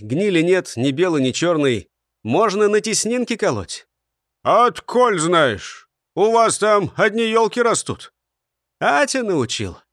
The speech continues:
Отик, по-вашему». Он лыжи источил. Буки на коновом вене вправду редко встречались.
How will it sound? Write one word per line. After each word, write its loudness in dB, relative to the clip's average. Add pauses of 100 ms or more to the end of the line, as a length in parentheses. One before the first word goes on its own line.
(180)
Отик, -2
по-вашему». -4 (320)
Он 0
лыжи -4
источил. -10 (840)
Буки -4
на 0
коновом 0
вене 0
вправду -4
редко -4
встречались. -12